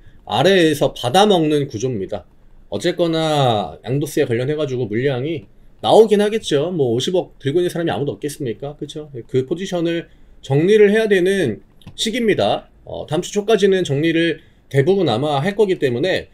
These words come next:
그 물량들을 위에서 받아가지 않고요. 대부분 다 밑에서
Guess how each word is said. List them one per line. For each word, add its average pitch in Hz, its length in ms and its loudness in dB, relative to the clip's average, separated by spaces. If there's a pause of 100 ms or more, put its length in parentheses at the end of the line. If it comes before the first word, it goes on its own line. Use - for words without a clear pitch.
(220)
그 214 120 4
물량들을 190 960 4
위에서 196 680 6
받아가지 147 460 -2
않고요. 120 400 -6
대부분 143 420 -4
다 170 420 0 (220)
밑에서 143 580 -2